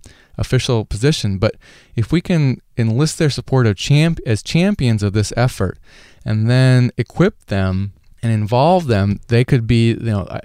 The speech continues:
a key, uh, influencer in this. Now, at a, at a basic level, the, the manager support is gonna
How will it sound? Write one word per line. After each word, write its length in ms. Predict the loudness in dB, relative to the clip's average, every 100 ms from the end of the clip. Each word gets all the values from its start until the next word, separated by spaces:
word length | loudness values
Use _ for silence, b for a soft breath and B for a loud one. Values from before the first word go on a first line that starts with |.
| -4
a 160 | -4 -4
key, 500 | -4 -2 0 0 -2 b b b b b _
uh, 220 | -2 0 2
influencer 640 | 2 2 2 0 -2 -6 -6
in 120 | -8
this. 340 | -10 -14 -18 _ b b b b b b -2
Now, 180 | 0 2
at 200 | 2 2
a, 180 | 2 0 -4
at 140 | -2
a 40 |
basic 640 | -2 0 0 0 -2 -4 0
level, 500 | 2 2 2 2 -2 B B B _ -10
the, 540 | -2 0 2 0 -2 -10 _ _
the 120 | -2
manager 640 | 2 4 4 4 4 2 0
support 640 | 0 -2 0 2 2 0 b b b b b b _ 0
is 160 | 0
gonna 340 | 2 2 2